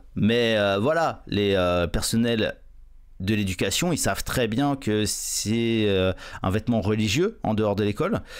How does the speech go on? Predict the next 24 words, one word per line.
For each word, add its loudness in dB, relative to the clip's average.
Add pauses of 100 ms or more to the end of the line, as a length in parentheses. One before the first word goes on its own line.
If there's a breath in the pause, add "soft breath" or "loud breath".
(180 loud breath)
et -2
qui, 0
euh, 4
qui -6
a 0
à 0
voir 0
avec -2
le 2
fait -2
d'être -6
pudique, -2
hein, 0 (180)
euh, -2
donc -2
de -4
se -6
cacher -2
les 0
cheveux, -4
et -4
cetera. 0
Et -2
que, -2